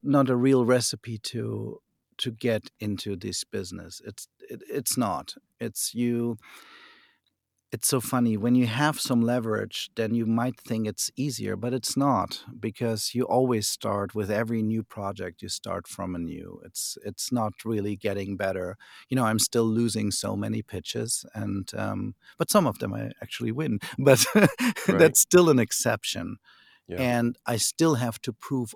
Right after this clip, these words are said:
Speaker 1: always to the same people who know me so well, but because their companies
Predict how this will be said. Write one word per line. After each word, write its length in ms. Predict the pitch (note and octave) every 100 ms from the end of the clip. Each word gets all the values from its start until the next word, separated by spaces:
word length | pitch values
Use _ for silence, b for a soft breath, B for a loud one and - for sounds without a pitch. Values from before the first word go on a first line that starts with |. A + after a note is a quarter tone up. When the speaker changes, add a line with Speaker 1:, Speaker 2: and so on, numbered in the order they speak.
| -
Speaker 1:
always 480 | C#3 D#3+ D#3+ D3 -
to 100 | C#3
the 140 | B2
same 540 | - - E3 D#3+ D#3+ D#3
people 420 | - E3 - G#2
who 140 | A2 A#2+
know 380 | C3 C#3 C#3+
me 180 | C3+ B2
so 380 | G#2+ - D3 D3+
well, 440 | C3+ B2+ A2 G#2+ B B B B B B
but 340 | - - C3+ A2+
because 340 | C3 C#3 A#2 -
their 420 | A2 C3 B2+ A#2+
companies 960 | - F3+ F3 D#3+ A2 G2+ G#2 F#2 -